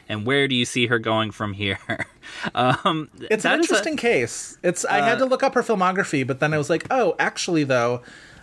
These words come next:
Speaker 2: um, from Jane Eyre to Stoker to Maps to the Stars to Crimson Peak,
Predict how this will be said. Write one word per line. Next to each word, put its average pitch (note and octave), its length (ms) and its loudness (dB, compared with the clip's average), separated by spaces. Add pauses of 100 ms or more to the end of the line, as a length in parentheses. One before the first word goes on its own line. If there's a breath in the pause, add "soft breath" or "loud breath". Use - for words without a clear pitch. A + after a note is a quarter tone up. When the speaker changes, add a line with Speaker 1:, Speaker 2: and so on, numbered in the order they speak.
(120 loud breath)
Speaker 2:
um, C#3+ 440 2 (420)
from E3 300 0
Jane E3+ 300 2
Eyre D#3 320 4
to D3+ 180 -6
Stoker C3 560 0
to C3 140 -6
Maps A#2+ 260 -2
to C#3+ 100 -4
the C3 80 -4
Stars A#2 380 2
to - 100 -10
Crimson B2+ 380 -2
Peak, B2 360 -2